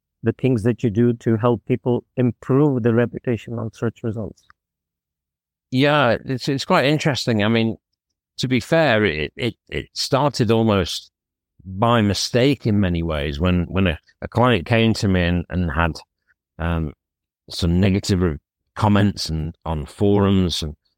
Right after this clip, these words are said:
Speaker 2: that he was unaware of that actually started to outrank him <laughs> for his own brand name. And,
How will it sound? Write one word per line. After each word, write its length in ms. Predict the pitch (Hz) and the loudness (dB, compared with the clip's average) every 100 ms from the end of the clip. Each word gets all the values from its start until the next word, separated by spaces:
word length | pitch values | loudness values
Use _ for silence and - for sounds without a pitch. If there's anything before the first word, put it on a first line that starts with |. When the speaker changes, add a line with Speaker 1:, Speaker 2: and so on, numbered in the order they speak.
| _ | _
Speaker 2:
that 140 | 90 - - | -6 -6 -4
he 160 | 95 | 0
was 180 | 107 104 | 2 2
unaware 560 | 98 85 98 113 104 85 | 2 2 2 2 2 2
of 200 | 69 - - _ _ - | -2 -6 -20 _ _ -8
that 240 | 73 104 | -2 0
actually 320 | 127 - 151 | 0 0 -2
started 440 | - - 90 78 92 | 0 0 0 0 -4
to 120 | - - 101 | -6 -6 -2
outrank 580 | 113 80 98 113 - - | -2 0 -2 -2 -4 -2
him 300 | 127 98 - _ - - - - - | 0 -2 -6 _ -20 -18 -18 -16 -20
<laughs> 640 | - - - - - 120 | -16 -16 -14 -12 -4 -4
for 300 | - 113 95 | 2 2 4
his 140 | 101 101 | 4 4
own 320 | 92 90 85 | 2 2 0
brand 300 | 110 117 107 | 2 2 0
name. 300 | 71 67 67 _ _ _ _ _ - | -2 -8 -16 _ _ _ _ _ -6
And, 500 | 104 110 107 98 | 0 2 2 0